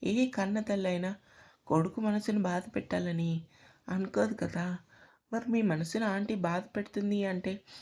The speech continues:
అక్కడ ఏదో జరుగుతుందనే కదా. ఎందుకు మీరు ఇలా ఆలోచించడం లేదు?" అని అరవి అనగానే రానా ఏం మాట్లాడలేదు. ఆమె మాటలు అతని మనసుని ఆలోచింపజేశాయి.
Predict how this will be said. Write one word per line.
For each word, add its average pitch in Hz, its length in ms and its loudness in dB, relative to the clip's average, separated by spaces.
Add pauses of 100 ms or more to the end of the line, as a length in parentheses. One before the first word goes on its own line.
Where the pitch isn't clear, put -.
(360)
అక్కడ 226 220 -6
ఏదో 202 420 0
జరుగుతుందనే 190 800 -2
కదా. 175 380 -4 (500)
ఎందుకు 190 360 2
మీరు 240 220 2
ఇలా 208 280 2
ఆలోచించడం 214 640 0
లేదు?" 190 220 -2
అని 180 280 -2 (520)
అరవి 170 300 0
అనగానే 175 580 0 (520)
రానా 202 340 2 (100)
ఏం 202 180 0
మాట్లాడలేదు. 190 680 0 (640)
ఆమె 226 280 2
మాటలు 202 480 0 (500)
అతని 254 280 -2
మనసుని 202 460 -2
ఆలోచింపజేశాయి. 190 1040 -2